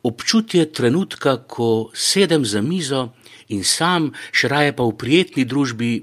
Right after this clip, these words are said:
preprosto jem in pijem.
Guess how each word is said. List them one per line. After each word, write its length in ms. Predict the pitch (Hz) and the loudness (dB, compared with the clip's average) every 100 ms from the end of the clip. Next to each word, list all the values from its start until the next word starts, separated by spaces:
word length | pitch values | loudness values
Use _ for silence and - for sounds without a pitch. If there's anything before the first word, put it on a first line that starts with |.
| - | -6
preprosto 880 | 101 - 160 151 - - 127 120 120 _ | -8 -6 -4 -4 -4 -6 -6 -8 -12 _
jem 400 | - 101 101 87 - _ _ _ _ _ _ - | -4 -2 -2 -4 -12 _ _ _ _ _ _ -4
in 160 | 156 147 | 0 0
pijem. 420 | - 95 78 | 0 0 0